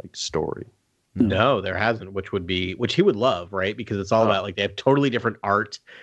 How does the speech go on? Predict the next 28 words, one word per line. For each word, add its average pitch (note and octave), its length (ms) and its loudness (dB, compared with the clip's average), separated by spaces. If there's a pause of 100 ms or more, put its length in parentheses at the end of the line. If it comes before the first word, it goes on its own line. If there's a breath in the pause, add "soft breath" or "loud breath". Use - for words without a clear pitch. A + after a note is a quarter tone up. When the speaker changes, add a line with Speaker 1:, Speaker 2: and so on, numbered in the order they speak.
(180 loud breath)
Speaker 3:
and, A2 200 0
like, G2 180 4
Speaker 1:
Yeah. D#2+ 80 -2
Speaker 3:
aesthetics. A2 720 -2
Like, F#2 140 -6
he G2 140 -4
would G2 120 2
be F#2 100 -2
obsessed F#2 400 -2
Speaker 2:
Yeah. F2+ 60 -8
Speaker 3:
with - 120 -10
that. E2 220 -6 (260)
Yeah. F2 240 -2 (920 loud breath)
Speaker 2:
I B2+ 60 2
mean, C#3 140 6
Speaker 3:
Um, - 140 2
Speaker 2:
I'd C#3 140 4
love C#3 240 4
to D#3 100 -2
see C3 220 0
Speaker 3:
interesting. F#2+ 180 -2 (260)
Speaker 2:
it. B2+ 60 0 (100)
It, A#2+ 80 -8
nothing's A#2 480 2
Speaker 3:
Yeah. A2 60 -2
Speaker 2:
impossible G2 520 -2
Speaker 3:
It's, E2+ 160 -2
Speaker 2:
in - 120 -18